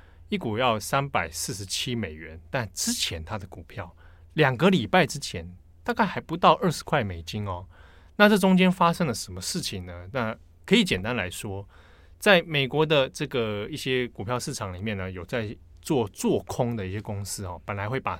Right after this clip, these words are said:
GameStop 当作是一个目标，就是预期它就是，哎，不会太，成绩不会太好哈，那一股也不到二十块美元，好，那当做一个做空的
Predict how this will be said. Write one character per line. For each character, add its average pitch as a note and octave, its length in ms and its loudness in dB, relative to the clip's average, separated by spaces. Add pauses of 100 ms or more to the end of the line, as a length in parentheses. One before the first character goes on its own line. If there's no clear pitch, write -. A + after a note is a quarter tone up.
(160)
GameStop A#2+ 480 -6 (100)
当 A2 200 -6
作 G#2+ 180 -6
是 A2 160 -10
一 G2+ 60 -10
个 G2+ 100 -12
目 E3+ 220 0
标， C3 280 0 (460)
就 - 80 -6
是 A2+ 180 -8
预 E3+ 120 -2
期 - 160 -4
它 G#2+ 160 -8
就 G#2 100 -10
是， F#2 320 -10 (360)
哎， F2+ 220 -10
不 G#2+ 120 -8
会 B2+ 120 0
太， A2+ 220 -2 (320)
成 - 160 -4
绩 C3+ 140 -4
不 D3 80 0
会 D3+ 80 2
太 F3 180 2
好 G#2 320 0
哈， F#2+ 260 -8
那 A2+ 120 -6
一 D#3 180 -10
股 B2+ 160 -4
也 A#2 60 -2
不 A#2+ 100 -8
到 F3 140 2
二 F#3 60 0
十 F3+ 100 -6
块 F3 160 0
美 A#2 220 -2
元， A#2+ 340 2 (420)
好， G#2+ 140 -4
那 C3 120 0
当 C#3 200 0
做 C3+ 160 0
一 B2 40 -6
个 A2+ 120 -4
做 D#3 180 0
空 C3+ 240 -6
的 G#2 260 -6